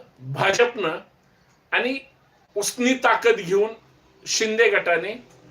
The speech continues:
महाराष्ट्रामध्ये राहुल गांधींच्या विरोधात निदर्शनं केली, अ, देशात बऱ्याच ठिकाणी झाली. अ, राहुल गांधी दिल्लीमध्ये जिथं राहतात त्यांच्या घरासमोर निदर्शनं झाली.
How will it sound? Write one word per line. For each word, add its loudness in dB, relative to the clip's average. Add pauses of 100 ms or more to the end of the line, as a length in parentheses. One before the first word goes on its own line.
(1080)
महाराष्ट्रामध्ये 2
राहुल 4
गांधींच्या -2
विरोधात -4
निदर्शनं -2
केली, -8 (340)
अ, 2
देशात -2
बऱ्याच -2
ठिकाणी -6
झाली. -4 (640)
अ, -8 (1300)
राहुल 6
गांधी 0
दिल्लीमध्ये 0
जिथं -4
राहतात 0
त्यांच्या -4
घरासमोर -2
निदर्शनं -6
झाली. -8